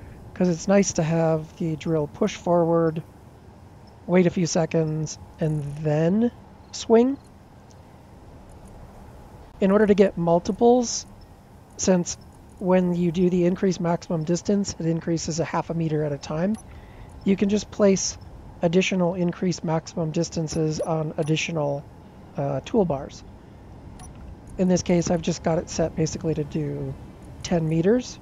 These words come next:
or sorry, a meter. And then, yeah, and then it just triggers the reverse timer block, which is just, you know,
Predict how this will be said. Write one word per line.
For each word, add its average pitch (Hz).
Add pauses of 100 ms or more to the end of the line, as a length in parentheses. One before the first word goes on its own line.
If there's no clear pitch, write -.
(100)
or 170
sorry, 151
a 170
meter. 190 (2000)
And 185
then, 185 (340)
yeah, 277
and 151
then 170
it 170
just 170
triggers 180
the 175
reverse 175 (460)
timer 196
block, 233 (1300)
which - (680)
is 160
just, -
you 175
know, 160